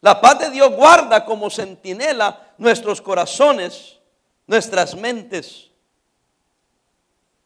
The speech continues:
Si llenamos las condiciones que Él nos impone, ¿cuáles son? Orar correctamente. Por eso seis y siete dice que oremos. Pensar correctamente, versículo ocho.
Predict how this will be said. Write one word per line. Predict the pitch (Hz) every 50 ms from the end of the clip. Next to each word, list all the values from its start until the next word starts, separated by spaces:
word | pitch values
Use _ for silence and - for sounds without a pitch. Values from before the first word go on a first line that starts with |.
| _ _
Si | _ - - 233 214
llenamos | 202 190 185 196 220 247 - 269 262
las | 240 214 -
condiciones | - 214 185 180 175 165 - - 214 240 262 262 233 202 - -
que | - 185 175
Él | 202 214
nos | 214 196 - -
impone, | 170 143 - - 240 247 226 180 156
¿cuáles | - 220 220 220 214 214
son? | - 269 254 196 143 - _ _ _ _ _ _ _ _ _ _ _ _ _ _ _ _
Orar | - 220 214 208 214 226 233 - -
correctamente. | - 196 175 180 175 - - 147 147 180 226 226 - _ _ _ _ _ _ _ _ _ _ _
Por | _ 170 190 214
eso | 220 226 233 -
seis | 208 214 214 175 -
y | 220 196
siete | - 214 233 - 233
dice | 233 - 240 -
que | - -
oremos. | 175 180 247 254 233 147 127 _ _ _ _ _ _ _ _ _ _ _ _ _ _ _ _ _ _ _ _ _ _ _ _ _ _ _ _ _ _ _ _ _ _ _ _ _ _ _ _ _ _ _
Pensar | - 240 226 226 - - - - 247 277 294 269 - -
correctamente, | 220 220 220 240 220 226 220 202 196 226 254 247 214 214 190
versículo | 170 160 151 - 175 - 185 175 170
ocho. | 196 233 226 233 - _